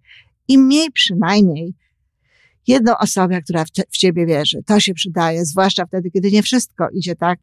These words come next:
jakbyśmy tego chciały. A zatem do dzieła, odważnie. To był kolejny odcinek czwartkowy dla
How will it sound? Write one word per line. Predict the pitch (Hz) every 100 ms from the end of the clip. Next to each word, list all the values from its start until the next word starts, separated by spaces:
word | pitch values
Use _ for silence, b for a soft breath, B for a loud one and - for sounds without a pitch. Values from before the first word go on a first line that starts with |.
| 185
jakbyśmy | 175 165 175 170 - 170 170
tego | 160 147 165
chciały. | 160 - 135 98 98 - _
A | - 214
zatem | 196 190 196 175
do | 175 170 151 160
dzieła, | - 226 208 175 - - _
odważnie. | 180 170 175 196 190 156 156 - - 92 _ b b b b _ _
To | 202 185 175 165
był | 170 170 151 151 139 - _ _ -
kolejny | 170 196 226 226
odcinek | - 214 - 170 156 - 165 -
czwartkowy | - 165 - - 160 185 170 170
dla | 175 156 156